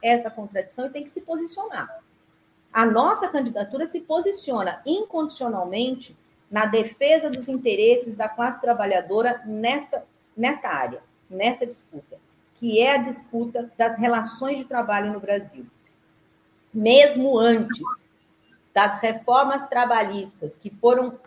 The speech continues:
implementadas pelo Fernando Henrique Cardoso, ele não chamou de reforma trabalhista, então passou meio despercebido. Mas vários dispositivos legais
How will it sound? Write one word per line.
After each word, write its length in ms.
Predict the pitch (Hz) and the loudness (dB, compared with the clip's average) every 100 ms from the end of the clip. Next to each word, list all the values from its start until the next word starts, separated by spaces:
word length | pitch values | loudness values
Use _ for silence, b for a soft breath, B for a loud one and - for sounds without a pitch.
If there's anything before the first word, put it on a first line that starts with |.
| _ | _
implementadas 1000 | 233 226 220 214 208 202 170 147 143 - _ | -6 -2 -2 -2 -4 -2 0 0 -4 -10 _
pelo 260 | 262 285 254 | 4 4 2
Fernando 340 | 214 180 170 | -4 -4 -6
Henrique 280 | 160 160 156 | -6 -8 -10
Cardoso, 580 | - 131 185 196 151 - _ _ _ _ 247 | -10 -8 -2 -2 -2 -8 _ _ _ _ 2
ele 200 | 262 302 | 2 2
não 140 | 320 | -4
chamou 500 | 311 311 311 262 269 | -4 -4 -2 0 0
de 80 | 226 | -2
reforma 420 | 185 185 180 165 | -6 -6 -8 -8
trabalhista, 600 | 156 147 135 165 202 190 | -10 -10 -10 -8 -10 -12
então 200 | 185 226 | -10 -6
passou 320 | 226 220 233 233 | -4 -4 -2 0
meio 200 | 233 233 | 0 -2
despercebido. 920 | - - 240 - 262 233 220 151 143 _ _ _ _ _ _ _ | -4 -4 -4 -4 -6 -6 -6 -10 -20 _ _ _ _ _ _ _
Mas 260 | 240 254 220 | 0 2 0
vários 420 | 294 349 339 240 | 2 4 2 -2
dispositivos 960 | 214 - - 220 202 - - 175 156 151 | -8 -6 0 0 -2 -16 -18 -16 -14 -8
legais 800 | 160 156 190 208 156 143 - | -8 2 6 6 6 0 -14